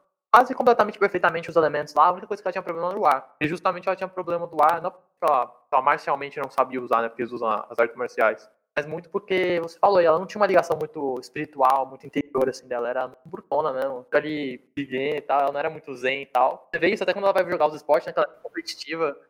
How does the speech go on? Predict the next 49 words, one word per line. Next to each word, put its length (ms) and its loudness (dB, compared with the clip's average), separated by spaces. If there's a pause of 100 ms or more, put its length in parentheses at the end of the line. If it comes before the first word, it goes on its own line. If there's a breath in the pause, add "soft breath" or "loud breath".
(220 soft breath)
O 180 -4
Aang 140 0
não 80 2
era 120 2
nem 120 -2
um 40 -4
pouco 260 2
competitivo 800 -2 (380)
nas 160 2
coisas, 280 6
ele, 100 2
na 60 2
verdade, 240 2
nem 80 -6
queria, 220 2
"Ah, 320 2
vamos 160 -4
ficar 180 -4
quieto 340 2
aqui 220 -10
e 40 -14
tal." 440 4
Acho 100 -16
isso 100 -14
muito, 280 2
muito 140 -8
bacana. 440 4 (360)
Ah, 220 4 (920)
ele 120 4
é, 220 8
ele 100 2
é 40 4
muito 200 -10
hipzão. 520 -6 (420)
A, 60 8
a 200 4
não 80 0
ser 120 -6
quando 160 -2
ele 140 -2
tá 320 6
mexendo 300 -6
com 100 -4
a 120 2
Katara, 540 -2
aí 220 -6
ele 100 -12
fica 260 -4
puto. 280 -10